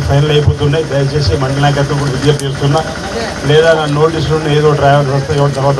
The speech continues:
బాధపడతారనే మాట కూడా ఈ సందర్భంగా నేను తెలియజేస్తూ, ఎన్నికలప్పుడు నాకు ఇచ్చిన దరఖాస్తులను క్రోడీకరించుకుని నేనే రాయవలసి వస్తుందన్న మాట కూడా ఈ సందర్భంగా ఇక్కడ ఉన్నటువంటి మీ అందరూ కూడా విజ్ఞప్తి చేస్తూ, రాబో రోజుల్లో కూడా సిమెంట్ రోడ్లకు సంబంధించిన అంశంలో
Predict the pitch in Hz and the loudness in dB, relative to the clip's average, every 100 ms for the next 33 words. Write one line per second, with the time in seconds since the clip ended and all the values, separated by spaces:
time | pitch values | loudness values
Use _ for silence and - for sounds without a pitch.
0 | 135 135 143 107 139 135 123 131 139 139 | 0 0 2 2 0 -6 -4 -4 -4 -4
1 | 131 131 139 139 139 139 131 - - - | -2 0 2 2 2 2 0 -6 -8 -4
2 | 139 139 135 156 165 - 175 147 - - | 2 2 4 4 4 4 4 2 -4 -8
3 | - - - 139 170 170 170 165 143 156 | -8 -8 0 4 4 4 2 2 0 0
4 | 143 139 160 151 139 139 156 151 147 143 | -2 2 2 2 -2 0 0 0 -2 -4
5 | 143 151 151 147 147 139 139 143 143 139 | -2 -2 0 0 0 2 4 4 4 4
6 | 139 139 135 135 147 139 135 139 139 135 | 2 2 0 -2 0 0 2 0 2 2
7 | 127 - - - - 139 139 139 156 156 | 0 -4 -10 -10 -2 2 2 2 2 0
8 | 160 143 147 147 147 139 135 147 151 135 | 0 0 0 0 0 0 0 0 0 -2
9 | 139 147 139 143 139 156 143 - - - | 0 0 2 2 2 0 -2 -6 -12 -10
10 | - - - 139 160 180 175 170 170 170 | -10 -8 0 2 2 2 2 2 2 0
11 | 165 170 165 - - - - - - - | 0 2 0 -4 -12 -12 -12 -12 -10 -2
12 | 147 170 170 156 160 160 143 147 156 156 | 0 0 0 2 4 2 2 2 2 -2
13 | 143 147 135 139 147 151 | -4 0 0 0 0 0